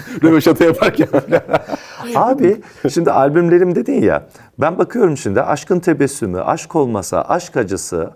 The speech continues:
Speaker 2: Aşk Rüzgarı, ondan sonra Aşk Yemini, sonra Firari Aşk. Şurayı da çevireyim, şuraya da not almıştım. Aşk Bahane, Aşka Devam. Neden hep aşk var abi?
Speaker 1: Hemen onu da şöyle izah edeyim.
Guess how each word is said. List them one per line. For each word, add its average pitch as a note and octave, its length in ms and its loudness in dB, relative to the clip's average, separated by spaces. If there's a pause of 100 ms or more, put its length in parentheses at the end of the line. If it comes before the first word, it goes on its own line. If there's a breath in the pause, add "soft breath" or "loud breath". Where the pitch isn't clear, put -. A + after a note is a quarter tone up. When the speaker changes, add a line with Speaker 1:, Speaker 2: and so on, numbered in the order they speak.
(200 loud breath)
Speaker 2:
Aşk E3 300 -6
Rüzgarı, F2 640 -2 (400 loud breath)
ondan D#3 240 0
sonra D3+ 300 0
Aşk - 280 -6
Yemini, F#2+ 680 -2
sonra F#3 360 -2
Firari D#3 640 0
Aşk. - 420 -6 (440 soft breath)
Şurayı C3 380 2
da A#2+ 80 2
çevireyim, G#2 580 -2
şuraya G2+ 360 -2
da G2 60 -4
not F2+ 220 -6
almıştım. E2+ 500 -6
Aşk G3+ 300 -4
Bahane, G2+ 440 0
Aşka F3 440 -2
Devam. G#2+ 320 -2 (420 loud breath)
Neden G3+ 280 2
hep A#3 280 -2
aşk - 220 -8
var F#2 140 0
abi? D#2 400 -8 (320)
Speaker 1:
Hemen F3+ 400 -6
onu C#3 260 -2
da A2+ 80 -2
şöyle G2+ 260 -4
izah F#2+ 260 -4
edeyim. G#2+ 320 -10